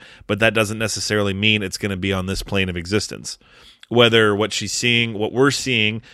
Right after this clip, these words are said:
and where she's going is this underworld, um, where, you know,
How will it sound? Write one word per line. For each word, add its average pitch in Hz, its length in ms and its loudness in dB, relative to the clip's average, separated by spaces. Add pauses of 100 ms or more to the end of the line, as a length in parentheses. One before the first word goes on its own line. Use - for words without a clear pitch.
(100)
and 104 100 -6
where 104 100 0
she's 95 200 -6
going 107 520 0
is 95 260 -6
this 101 300 -4 (320)
underworld, 110 800 0 (220)
um, 90 720 -4 (840)
where, 95 720 0
you 76 180 -10
know, 95 240 -8